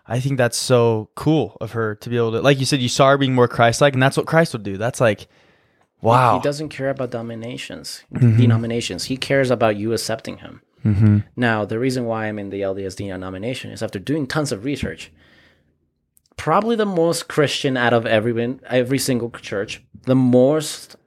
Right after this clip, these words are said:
Speaker 2: biblically accurate church.
Speaker 1: Mm-hmm.
Speaker 2: So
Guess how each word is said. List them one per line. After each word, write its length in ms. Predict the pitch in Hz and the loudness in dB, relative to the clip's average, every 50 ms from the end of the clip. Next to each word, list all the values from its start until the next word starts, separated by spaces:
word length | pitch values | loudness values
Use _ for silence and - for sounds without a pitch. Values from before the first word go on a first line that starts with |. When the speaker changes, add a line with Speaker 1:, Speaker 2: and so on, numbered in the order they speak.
| _ _ _ _ 135 | _ _ _ _ 0
Speaker 2:
biblically 500 | 127 147 135 156 156 147 - 156 151 151 - | 2 2 4 4 2 2 2 -2 -2 0 0
accurate 560 | 110 113 123 123 - - 135 135 131 131 - - | 0 0 0 -2 -6 -8 -4 -4 -4 -4 -6 -10
church. 560 | - - 101 92 107 - - - - - _ _ _ _ _ _ - | -8 -8 -8 -8 -8 -10 -12 -14 -14 -16 _ _ _ _ _ _ -6
Speaker 1:
Mm-hmm. 300 | - 113 113 110 110 113 113 | -2 0 2 2 2 0 -2
Speaker 2:
So 720 | - - - 139 131 127 123 120 117 110 107 107 107 107 | -6 -4 0 2 4 4 4 2 2 0 0 -2 -4 -8